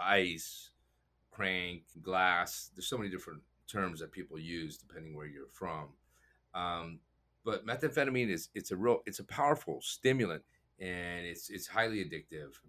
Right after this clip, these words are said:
um, due to its, uh, very, very potent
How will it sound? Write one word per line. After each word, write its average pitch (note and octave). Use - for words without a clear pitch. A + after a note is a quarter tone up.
um, D2+
due G2+
to F#2+
its, E2+
uh, D#2
very, G#2
very F2
potent G2+